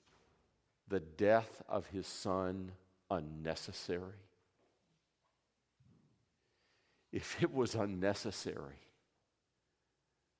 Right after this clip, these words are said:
oh, what a cruelty. If there was some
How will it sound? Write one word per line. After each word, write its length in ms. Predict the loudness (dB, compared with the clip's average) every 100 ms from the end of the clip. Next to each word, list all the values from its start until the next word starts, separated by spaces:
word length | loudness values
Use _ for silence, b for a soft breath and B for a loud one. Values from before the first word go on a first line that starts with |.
| _ _ _ _ _ _
oh, 260 | 8 10 8
what 220 | 6 2
a 60 | 2
cruelty. 680 | -4 -4 0 0 -4 -12 -18 -20 _ _ _ _ _ _ _ _ _ _ _ _ _
If 100 | 2
there 140 | 8 10
was 140 | 8
some 580 | 4 2 10 12 12 10